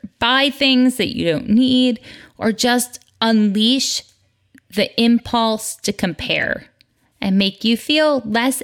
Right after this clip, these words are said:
adequate and overloaded by who you are and your role, your vocation. Okay?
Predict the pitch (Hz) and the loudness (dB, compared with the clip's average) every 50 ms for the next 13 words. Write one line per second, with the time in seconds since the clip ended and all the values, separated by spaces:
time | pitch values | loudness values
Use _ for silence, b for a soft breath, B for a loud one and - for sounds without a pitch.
0 | - - 247 285 349 349 320 - - - - - - _ - 208 220 226 - - | -8 -4 -2 -2 0 -2 -2 -2 -4 -4 -4 -4 -8 _ -2 -2 -2 0 0 0
1 | 220 214 185 202 220 214 202 202 185 180 180 180 175 170 - - _ _ _ - | -2 0 0 0 0 0 2 2 2 2 2 0 0 -2 -6 -12 _ _ _ -8
2 | 214 220 226 233 226 202 - - _ b b b b b b b _ - - 262 | -4 -2 0 0 0 -2 -4 -10 _ b b b b b b b _ -6 -2 0
3 | 254 247 240 226 214 214 220 214 214 208 202 214 233 - _ - 214 247 254 226 | 2 2 2 2 4 4 4 4 2 2 0 -4 -6 -8 _ -2 0 0 2 2
4 | 165 151 147 - - _ _ _ _ _ _ - 202 220 214 190 220 220 220 214 | 0 0 -2 -2 -6 _ _ _ _ _ _ -2 0 0 0 2 0 0 0 0
5 | 185 196 220 240 247 208 - - - - - _ _ _ - - 202 214 202 226 | 0 0 0 0 0 0 -2 -4 -6 -8 -12 _ _ _ -6 -2 -2 0 2 0
6 | 220 214 - - 226 233 - - - - - - - b b b b b b b | 0 0 -2 -4 -4 -4 -4 -4 -6 -6 -6 -8 -10 b b b b b b b
7 | b b b b b b b b b b _ _ - - 190 196 247 254 233 - | b b b b b b b b b b _ _ -8 -4 -2 -2 -2 -2 -2 -6